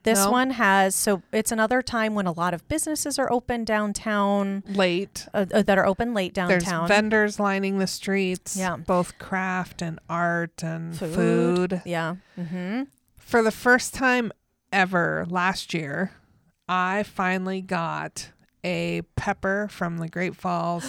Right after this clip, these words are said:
Speaker 1: <gasps>
Speaker 2: Fire. And I think I had talked
Speaker 1: Oh.
Speaker 2: about it on the
Speaker 1: Yeah, I think you did.
Speaker 2: podcast. Finally. It was amazing.
Speaker 1: Last year somehow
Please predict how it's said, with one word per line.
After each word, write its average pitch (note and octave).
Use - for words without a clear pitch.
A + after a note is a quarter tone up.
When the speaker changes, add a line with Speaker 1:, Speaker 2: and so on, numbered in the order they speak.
Speaker 1:
<gasps> B3+
Speaker 2:
Fire. E3
And F#3+
I F#3+
think A3+
I A3
had G#3
talked F3+
Speaker 1:
Oh. -
Speaker 2:
about F3
it E3
on D#3+
the D#3+
Speaker 1:
Yeah, G3
I A#3
think A3+
you G#3
did. A3
Speaker 2:
podcast. E3
Finally. F#3
It A3
was A#3
amazing. F#3
Speaker 1:
Last A#3
year E4
somehow G3+